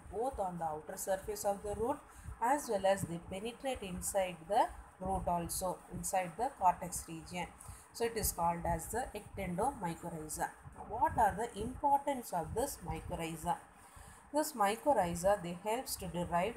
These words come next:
nutrition in Monotropa, a saprophytic angiosperm.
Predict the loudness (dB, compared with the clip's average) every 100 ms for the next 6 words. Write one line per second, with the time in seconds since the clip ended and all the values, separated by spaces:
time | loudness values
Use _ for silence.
0 | 6 6 6 2 -2 0 0 0 -2 -2
1 | -4 -6 -8 0 2 4 2 2 0 2
2 | 2 6 4 6 6 6 -2 -8 -6 -6
3 | -2 -4 -4 -6 -4 0 0